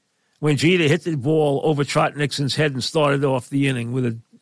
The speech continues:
a ball that should have been caught that went for a double. And into the box came Bernie Williams, who hit a line drive to center field, and now it was five three, and Bernie was on first. And then Matsui, who was cl-, more, was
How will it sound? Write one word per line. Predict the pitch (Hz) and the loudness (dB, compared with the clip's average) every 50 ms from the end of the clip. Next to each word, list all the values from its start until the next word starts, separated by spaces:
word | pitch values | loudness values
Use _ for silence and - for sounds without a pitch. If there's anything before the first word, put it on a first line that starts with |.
| _ - | _ -6
a | 147 131 | -4 -2
ball | 117 127 170 175 160 156 | 0 2 4 4 4 2
that | 139 131 | 2 0
should | - - 185 202 | 0 2 2 2
have | 202 190 | 2 2
been | 175 160 135 | 0 -4 0
caught | - 156 156 147 131 | 2 2 2 2 2
that | 151 131 131 | 0 0 2
went | 143 139 127 | 0 -2 0
for | - 135 | 0 -2
a | 131 117 | -2 0
double. | 131 127 120 107 85 - _ _ _ _ _ _ _ _ _ _ _ _ _ _ _ _ _ _ _ | 0 0 -2 -2 -4 -10 _ _ _ _ _ _ _ _ _ _ _ _ _ _ _ _ _ _ _
And | 135 143 | 0 0
into | 165 170 160 180 | 2 2 4 2
the | 170 | 2
box | 135 143 170 165 156 - - | 2 2 0 0 0 -4 -6
came | - 160 151 147 | -4 -4 -4 0
Bernie | 139 160 160 156 151 | 0 0 0 0 0
Williams, | 151 160 165 160 135 123 | 0 0 0 0 0 0
who | 135 | 2
hit | 143 143 | 2 2
a | 139 | 2
line | 139 143 151 156 156 | 2 2 2 2 2
drive | 143 156 156 156 139 | 0 0 0 0 0
to | 135 131 | -4 -4
center | - 160 156 151 135 | -2 -2 -2 -2 -2
field, | - 156 165 156 143 | 0 0 0 0 0
and | 143 131 135 | 0 0 0
now | 147 165 196 226 | 0 2 2 0
it | 208 | 0
was | 165 170 147 | -2 -4 -4
five | - - 175 180 185 180 151 | -2 0 2 2 2 0 -2
three, | - - 165 175 190 180 160 | -6 -6 -4 0 0 0 0
and | 143 135 135 127 117 - _ _ _ | 0 -2 -4 -6 -8 -12 _ _ _
Bernie | - 135 143 156 160 160 | -2 0 2 2 2 2
was | 156 143 123 | 0 0 2
on | 151 151 147 135 | 2 2 0 -2
first. | - - 147 123 - - - - _ _ _ _ _ _ _ _ _ _ _ _ _ _ _ _ _ _ _ _ _ _ _ _ _ | -2 -2 -2 -2 -2 -6 -14 -20 _ _ _ _ _ _ _ _ _ _ _ _ _ _ _ _ _ _ _ _ _ _ _ _ _
And | 151 160 | 0 2
then | 170 170 170 | 2 2 2
Matsui, | 165 156 147 139 - - 185 208 208 190 160 135 | 2 2 0 0 0 2 2 4 4 4 2 2
who | 139 143 139 | 2 2 2
was | 139 135 117 - | 2 2 0 0
cl-, | - - - - 170 180 143 - | -4 -8 -4 0 0 0 0 2
more, | 165 170 180 - - | 2 0 0 0 -2
was | - 127 131 120 - | -6 -10 -10 -12 -14